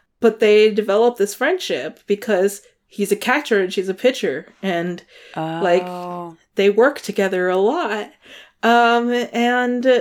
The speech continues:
Speaker 1: then it sort of evolves from there. And Kat Giraldo herself is both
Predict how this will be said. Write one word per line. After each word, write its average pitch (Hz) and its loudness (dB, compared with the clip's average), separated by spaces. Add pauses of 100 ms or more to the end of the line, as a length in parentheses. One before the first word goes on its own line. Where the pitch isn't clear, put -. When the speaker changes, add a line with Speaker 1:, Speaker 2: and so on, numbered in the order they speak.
Speaker 1:
then 240 -2
it 254 -6
sort 247 0
of 247 0
evolves 220 -4
from 226 -6
there. 214 -2
And 214 0 (360)
Kat 240 -4
Giraldo 220 0
herself 196 -2
is 196 -2
both 185 0